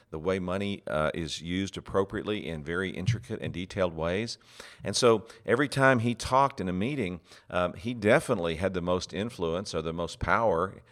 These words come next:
uh, way more than I did, because he had information that I simply didn't have. And so my role as a leader was facilitating his expertise coming to the forefront in the decision-making so that his information, uh, carried the day.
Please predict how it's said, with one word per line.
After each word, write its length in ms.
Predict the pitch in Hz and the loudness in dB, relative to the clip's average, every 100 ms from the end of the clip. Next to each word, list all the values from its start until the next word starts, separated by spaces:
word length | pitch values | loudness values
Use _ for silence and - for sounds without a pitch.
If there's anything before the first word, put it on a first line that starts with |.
| - - | -16 -4
uh, 140 | 80 | -2
way 240 | 78 92 123 | 4 4 6
more 200 | 131 120 | 6 4
than 100 | 101 | 6
I 160 | 107 | 4
did, 240 | 139 87 101 | 4 2 0
because 320 | 95 98 87 | -2 -2 -2
he 140 | 107 | -2
had 180 | 110 95 | 2 2
information 720 | 104 92 90 87 127 - 95 | 2 -4 -2 -2 -2 -4 -4
that 120 | 82 | 0
I 120 | 90 | 0
simply 340 | 131 - - 90 | -2 -6 -8 -4
didn't 240 | 90 92 | -4 -4
have. 400 | 95 131 - - - _ - - - - - | -6 -8 -8 -10 -12 _ -20 -20 -20 -18 -8
And 100 | 101 | 2
so 280 | 131 110 | 4 4
my 360 | - 69 101 139 | 2 2 6 8
role 280 | 160 120 110 | 10 10 8
as 100 | 92 | 6
a 60 | |
leader 280 | 98 139 151 | 2 2 2
was 140 | 98 - | 2 0
facilitating 880 | 80 - 139 165 - 85 85 92 87 - _ | -4 0 4 4 4 0 0 -4 -8 -20 _
his 380 | - 123 180 143 | -2 2 4 4
expertise 840 | 95 - 113 - 87 76 82 - - _ - | 2 0 -8 -8 -6 -6 -6 -8 -8 _ -4
coming 280 | 110 120 | 0 2
to 120 | 117 95 | 0 0
the 100 | 85 | -2
forefront 640 | - 117 143 - 90 82 | 2 2 2 2 0 2
in 80 | 85 | 0
the 100 | 85 | -2
decision-making 840 | 82 - 127 147 95 73 71 85 | -2 -2 -2 0 0 -2 -2 -6
so 180 | 82 95 | -2 0
that 160 | 85 80 | 0 0
his 220 | 117 120 | 0 -2
information, 720 | 117 107 90 95 123 - 80 - - - | -4 -4 -4 -4 -4 -6 -6 -10 -10 -8
uh, 80 | |
carried 420 | 90 - 85 85 87 | -8 -4 -2 -2 -4
the 60 | |
day. 400 | 110 135 135 - | -2 -2 -2 -6